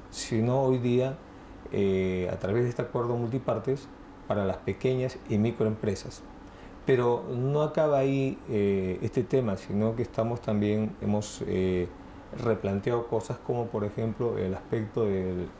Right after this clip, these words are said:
educativo, el aspecto de capacitación. Y,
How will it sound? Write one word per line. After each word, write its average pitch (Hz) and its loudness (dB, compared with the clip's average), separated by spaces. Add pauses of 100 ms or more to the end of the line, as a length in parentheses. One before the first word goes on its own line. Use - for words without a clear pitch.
educativo, 104 0
el 95 -2
aspecto - -4
de 104 0
capacitación. 107 -4 (680)
Y, 165 0